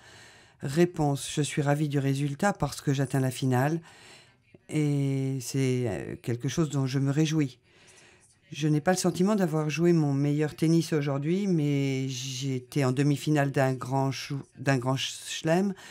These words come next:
J'ai le sentiment que mon adversaire a joué à un niveau exceptionnel. J'ai également le sentiment de ne pas avoir joué à mon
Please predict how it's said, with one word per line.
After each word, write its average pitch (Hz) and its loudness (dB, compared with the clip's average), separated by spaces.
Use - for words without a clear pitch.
J'ai 147 -2
le 147 0
sentiment 156 0
que 156 0
mon 147 6
adversaire 143 2
a 131 4
joué 139 0
à 131 4
un 131 4
niveau 139 2
exceptionnel. 143 0
J'ai 139 0
également 139 2
le 131 0
sentiment 147 0
de 139 0
ne 135 -2
pas 156 0
avoir 143 0
joué 143 2
à 139 2
mon 131 0